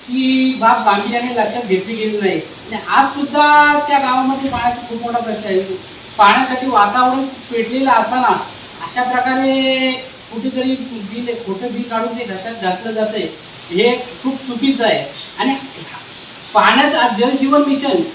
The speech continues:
ही जल जीवन मिशनची ही योजना जी आहे ती सर्वसामान्य माणसाला किंवा प्रत्येकाच्या नजरेत येणारी योजना आहे. की एवढ्या मोठ्या योजनेमध्ये जर घोटाळे हे लोक करू शकतात तर इतर ग्रामपंचायत अंतर्गत सुद्धा भरपूर घोटाळे आहेत आणि ते आम्ही थोड्या दिवसात, अ,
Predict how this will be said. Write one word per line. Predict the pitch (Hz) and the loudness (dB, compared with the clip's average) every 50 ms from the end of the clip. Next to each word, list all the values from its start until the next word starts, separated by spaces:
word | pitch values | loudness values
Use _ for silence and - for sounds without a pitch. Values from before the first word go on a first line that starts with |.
| - - | -10 -6
ही | 262 262 | -6 -4
जल | 226 196 240 254 | -4 -2 -2 0
जीवन | 285 277 254 226 233 254 262 269 | 0 0 -2 -2 -2 0 2 4
मिशनची | - - - - 254 269 269 269 - 277 | 2 2 2 0 0 0 0 0 0 0
ही | - 262 277 254 240 | 0 2 2 2 2
योजना | 240 233 233 233 262 269 269 | 4 2 2 4 4 4 4
जी | 262 262 269 262 | 2 2 0 -2
आहे | 247 - | -2 -2
ती | - - - - - 285 285 | -4 -6 -10 -14 -10 -8 -6
सर्वसामान्य | - 262 254 269 302 311 294 269 254 262 277 285 294 294 | -4 -2 -2 0 0 0 0 2 2 4 4 4 2 2
माणसाला | 285 277 269 269 277 277 277 | 2 2 2 0 0 -2 -2
किंवा | 285 294 277 | -2 -4 -4
प्रत्येकाच्या | 262 247 233 - - 285 277 277 269 277 277 262 240 | -4 -6 -8 -8 -8 -6 -4 -2 -2 0 0 0 0
नजरेत | 240 233 262 285 277 269 | 0 0 -2 -2 -2 -2
येणारी | 254 254 262 254 254 240 | 0 0 0 0 0 2
योजना | 233 214 208 202 202 208 | 2 2 2 2 2 2
आहे. | 196 165 151 - - | 2 2 2 0 -4
की | - - - - - - 240 220 214 | -8 -12 -14 -16 -12 -6 -2 0 2
एवढ्या | 208 214 - 302 | 4 4 4 6
मोठ्या | 285 269 254 254 262 294 269 | 4 4 4 4 2 2 0
योजनेमध्ये | 254 247 240 233 269 277 277 - 269 269 277 | 0 0 0 0 0 2 2 2 0 0 0
जर | 277 269 202 | 0 0 2
घोटाळे | 185 185 185 180 180 - | 2 2 2 0 0 0
हे | 233 247 | -2 -2
लोक | 254 240 | -2 -4
करू | 226 269 - 247 254 247 220 | -4 -6 -6 -4 -4 -4 -2
शकतात | 226 220 208 - - 220 185 160 - - - - - - - | -2 -4 -4 -2 2 2 2 2 2 -2 -6 -12 -14 -12 -6
तर | 269 | -4
इतर | 262 240 - 208 - 285 294 285 | -4 -4 -4 -4 -2 0 0 0
ग्रामपंचायत | 226 226 240 247 254 269 269 269 294 277 269 240 | 2 2 0 2 2 0 -2 -2 -4 -4 -4 -2
अंतर्गत | 240 247 233 285 277 269 285 285 277 | -2 -2 -2 -2 -2 0 0 -2 -4
सुद्धा | 262 - 285 | -4 -4 -4
भरपूर | 294 214 214 208 208 277 294 269 | -2 -2 -2 -2 -2 -4 -4 -4
घोटाळे | 185 180 180 180 247 247 254 254 | -2 -2 -2 2 4 4 4 6
आहेत | 247 - 208 208 208 - - - - - - - - - - - - - | 4 4 4 4 4 2 2 -2 -8 -14 -16 -18 -18 -18 -20 -20 -14 -2
आणि | - 214 254 294 294 302 302 302 311 311 - - - - - - | 0 2 4 4 4 4 2 2 0 -2 -4 -6 -10 -14 -10 -4
ते | - 285 | 0 2
आम्ही | 311 311 302 - 240 | 2 2 2 2 2
थोड्या | 240 240 - | 4 4 4
दिवसात, | 294 - - 269 - - 277 - - - - - - - - - - - - - - - - | 4 2 2 -2 2 4 4 4 4 2 -2 -6 -12 -14 -16 -16 -16 -16 -16 -16 -16 -6 -2
अ, | 202 214 226 226 | 0 2 4 4